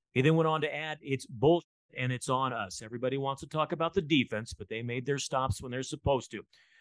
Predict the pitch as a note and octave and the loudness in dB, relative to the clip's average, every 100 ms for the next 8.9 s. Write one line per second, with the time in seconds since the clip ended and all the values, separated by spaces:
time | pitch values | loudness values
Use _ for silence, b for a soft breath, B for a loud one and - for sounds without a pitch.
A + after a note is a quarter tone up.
0 | b G2+ G#2+ - B2+ C3+ D3 D#3 D3 C3 | b 0 0 2 2 2 2 0 0 0
1 | F2 A2 G#2 G2+ - C3 D#3+ E3 - D3 | -2 -4 -10 -10 -2 0 4 2 2 0
2 | A#2+ G#2 - _ A#2 - - D#3 C3 A2+ | 0 -6 -12 _ -8 -6 4 4 4 -2
3 | E2+ - _ _ _ _ _ _ _ _ | -6 -8 _ _ _ _ _ _ _ _
4 | - D#3 F#3 G3 F#3 G3 F#3+ - - D3 | 4 8 8 8 4 2 2 0 -2 -4
5 | D3 D3+ D#3+ C#3 - _ - _ _ C3+ | -4 -10 -16 -16 -18 _ -20 _ _ 2
6 | C#3+ F3 F#3+ F#3 F3 E3 D#3 E3 F3 D#3 | 4 4 4 4 2 0 -2 2 2 2
7 | D#3+ E3 D3+ D#3+ D#3 D#3 D3 - D#3+ D3 | 0 -2 -4 -4 -4 -4 -10 -2 -2 0
8 | D3 C#3+ C#3+ D3+ C#3+ - C3+ F2 | -2 -2 -2 -4 -8 -4 -2 -2